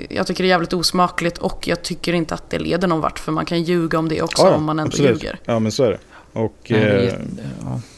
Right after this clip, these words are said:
Speaker 2: eh, s-, sen då, eh, jag
Speaker 3: Svårt.
Speaker 2: kan, jag kan inte heller riktigt se att, ehm,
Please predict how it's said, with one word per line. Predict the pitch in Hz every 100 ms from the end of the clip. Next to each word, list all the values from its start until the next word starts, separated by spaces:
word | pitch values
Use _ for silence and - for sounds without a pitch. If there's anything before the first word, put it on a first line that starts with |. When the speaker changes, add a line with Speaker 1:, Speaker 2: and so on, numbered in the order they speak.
| - - - -
Speaker 2:
eh, | -
s-, | - -
sen | - 131 160 170
då, | 113
eh, | 107
jag | 127
Speaker 3:
Svårt. | 92 127
Speaker 2:
kan, | 151 160 - -
jag | -
kan | - 151
inte | 147
heller | 127 117
riktigt | 147 - 117
se | - 123 110
att, | 101 101 - - - - - -
ehm, | 113 107 98 92 92 92